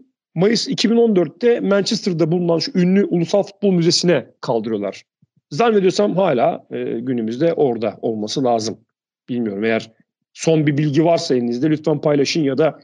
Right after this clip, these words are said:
dinleyicilerimizden bilen varsa programın altına mutlaka yazarlar diye düşünüyorum.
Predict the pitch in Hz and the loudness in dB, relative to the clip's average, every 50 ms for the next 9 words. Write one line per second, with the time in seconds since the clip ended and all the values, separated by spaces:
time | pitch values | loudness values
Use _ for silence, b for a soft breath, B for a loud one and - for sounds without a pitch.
0 | B B - 143 147 147 147 139 135 139 151 156 156 143 147 151 147 139 139 151 | B B -6 -4 -2 0 0 0 0 0 0 0 0 0 0 0 0 0 0 0
1 | 147 147 139 123 107 - - 165 156 147 135 - - - 135 127 127 127 127 139 | 0 0 -2 -4 -4 -2 -2 0 0 0 -2 -6 -8 -4 -4 -2 -2 -2 -2 -2
2 | 131 117 - - 131 135 147 135 - 113 113 110 - 156 160 - - _ _ _ | -2 -2 -4 -4 -4 -2 -2 -2 -4 -6 -6 -2 -2 -2 -2 -2 -6 _ _ _
3 | _ _ - 147 131 123 139 135 131 135 135 123 104 107 98 92 98 - - 107 | _ _ -6 -4 -2 0 2 2 2 2 2 2 0 -2 -6 -6 -8 -12 -10 -8
4 | 107 131 - - | -6 -6 -8 -8